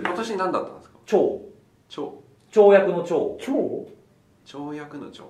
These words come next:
Speaker 2: 飛ぶ。
Speaker 3: あ、跳ねる、飛ぶ、
Speaker 1: あー。
Speaker 3: 飛ぶ。
Speaker 2: 跳ねる、飛ぶ。
Speaker 3: はいはいはい。
Speaker 2: その前の年は巻くでした。
Speaker 1: 巻く？
Speaker 2: 種まき。
Speaker 3: あー。
Speaker 1: あ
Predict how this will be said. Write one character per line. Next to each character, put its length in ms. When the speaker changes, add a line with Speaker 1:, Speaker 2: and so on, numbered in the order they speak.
Speaker 2:
飛 300
ぶ。 80
Speaker 3:
あ、 140
跳 140
ね 80
る、 120
飛 100
ぶ、 140
Speaker 1:
あ 20
ー。 40
Speaker 3:
飛 140
ぶ。 80
Speaker 2:
跳 260
ね 80
る、 120
飛 260
ぶ。 60
Speaker 3:
は 80
い 80
は 60
い 60
は 40
い。 60
Speaker 2:
そ 120
の 80
前 160
の 60
年 140
は 160
巻 200
く 320
で 100
し 60
た。 60
Speaker 1:
巻 200
く？ 180
Speaker 2:
種 180
ま 120
き。 40
Speaker 3:
あ 40
ー。 60
Speaker 1:
あ 640